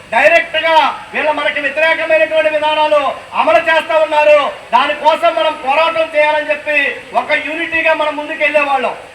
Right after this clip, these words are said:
కానీ ఇప్పుడున్నటువంటి పాలకులు చాలా తెలివిగా వ్యవహారం చేస్తా ఉన్నారు, మనలోనే కలుస్తా ఉన్నారు,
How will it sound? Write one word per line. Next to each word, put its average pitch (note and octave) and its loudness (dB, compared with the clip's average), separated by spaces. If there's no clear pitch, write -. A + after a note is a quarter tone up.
కానీ D4+ 2
ఇప్పుడున్నటువంటి D#4 -2
పాలకులు D4+ -4
చాలా D#4 4
తెలివిగా D#4 -2
వ్యవహారం D4+ 2
చేస్తా D4+ -4
ఉన్నారు, B3+ -6
మనలోనే D#4 4
కలుస్తా D#4 0
ఉన్నారు, D#4 2